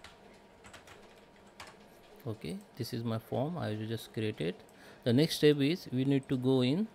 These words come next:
any browser and type for P D F editor, and I'm using this P D F, uh, editor. This is, uh, it is very useful. You can just, uh, search for it, open that is,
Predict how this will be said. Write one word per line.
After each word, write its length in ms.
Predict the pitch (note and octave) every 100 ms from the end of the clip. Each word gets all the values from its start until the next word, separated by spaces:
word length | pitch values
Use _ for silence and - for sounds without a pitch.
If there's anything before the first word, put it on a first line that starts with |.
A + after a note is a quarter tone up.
| - - - - - - - -
any 200 | A#2+ C#3
browser 600 | C#3 C3+ C#3 D#3+ G3 A3
and 180 | B2+ A#2+
type 260 | B2 A#2+ -
for 160 | A#2+
P 240 | A#2 - A#2
D 120 | A#2+
F 100 | A2+
editor, 520 | A2+ A2 A2+ D#3 F#3+ G#3+ - - - - - - - - - - -
and 440 | F#2+ G#2+ G#2 G#2+ G#2+
I'm 240 | - B2 C3+
using 320 | B2 C3+ B2
this 460 | B2 C3+ - - -
P 100 | -
D 140 | A#2+ A#2
F, 80 | A#2 -
uh, 120 | B2 A#2
editor. 540 | A2+ A2+ A2+ D3 F#3+ -
This 160 | A#2+
is, 220 | A#2 A#2 -
uh, 400 | A#2+ G#2+ G#2+ A2 - -
it 120 | A#2
is 120 | A2+
very 260 | A2+ A#2 A#2+
useful. 580 | A#2 A#2+ - D3+ F#3 B3 - - - - - - -
You 140 | A2
can 340 | A2+ A2 A2
just, 400 | A2 A2+ - - - - - -
uh, 260 | A#2 A2 G#2+
search 260 | - A2
for 220 | - A#2 A#2+
it, 160 | D3 - - - - - - - - - -
open 320 | A#2 A2+ C3 A#2
that 200 | A2 A#2
is, 280 | C#3+ F#3